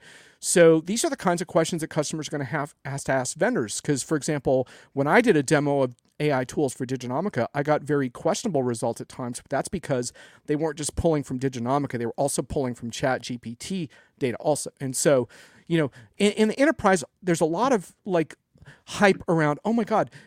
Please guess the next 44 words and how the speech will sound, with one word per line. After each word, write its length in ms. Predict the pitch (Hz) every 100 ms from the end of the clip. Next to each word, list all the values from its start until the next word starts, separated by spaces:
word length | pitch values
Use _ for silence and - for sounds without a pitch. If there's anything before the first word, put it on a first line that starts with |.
| _
is 180 | 170 180
my 140 | 196 190
data 200 | 208 175
private?" 460 | - 190 170 135 -
Uh, 160 | 175 -
uh, 160 | 190 160 - - _ _ _ -
those 400 | 165 175 254 311
problems 260 | 254 247
are 20 | 180
gonna 120 | 175
get 140 | 143
solved 400 | - 180 165 160
in 100 | 147
the 100 | 131 -
enterprise 380 | 156 - 131 -
context, 640 | - 139 127 98 - - - _ - -
but 220 | 185 -
you 100 | 143
still 300 | - 226 233
have 160 | 185 -
to 120 | -
ask 180 | 139 -
these 140 | 131
hard 260 | - 131 123
questions 420 | 165 165 139 127
about, 320 | 123 117 - - _ _
"How 140 | - 185
is 80 | 247
this 120 | 220
gonna 160 | 170
work? 440 | 135 139 156 131 - _ -
How 140 | 170
am 80 | 196
I 40 |
gonna 80 | 190
get 220 | 147 147
good 180 | 160 139
results? 640 | 127 120 165 143 110 - -
And 140 | - 127
how 160 | 147
is 100 | 147
this 120 | 135 -
gonna 180 | 131
fit?" 360 | 113 - 139